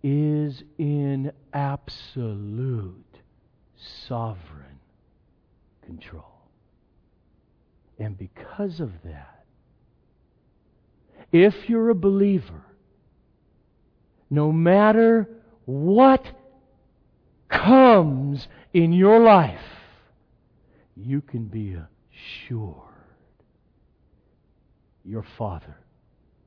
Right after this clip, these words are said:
has it all under control. This is the Apostle Paul's interpretation of our passage.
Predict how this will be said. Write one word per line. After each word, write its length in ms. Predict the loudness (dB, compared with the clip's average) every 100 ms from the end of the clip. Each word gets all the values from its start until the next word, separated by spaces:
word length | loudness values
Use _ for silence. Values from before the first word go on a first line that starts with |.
| _ _ -18
has 320 | -12 -10 -12 -16
it 120 | -18
all 800 | -18 -18 -20 -20 -20 _ _ _ _ _ _ _ _ _ _ _ _
under 340 | -16 -16 -16 -20 _ _ _ _ _ _ _ _
control. 420 | -20 -20 -20 -20 _ _ _ _ _ _ _ _ _ _ _ _ _ _ _ _ _ _ _ _ _ _ _ _ _ _ _ _ -20 -14
This 420 | -6 -4 -4 -4
is 380 | -6 -6 -12 -20 _ _ _ _ _ _ 0
the 140 | 2
Apostle 540 | 2 0 -2 0 -2 -4
Paul's 540 | -2 2 4 4 2
interpretation 1200 | -4 -2 -4 -2 -6 2 4 4 0 -10 -12 -14 -20 -20 -20 -20 -20 -20 -20 -20 -20 -20 _ _ _ _ _ _ -2
of 260 | -2 0
our 220 | 0 2 0
passage. 960 | 0 0 0 -4 -18 -20 -20 -20 -20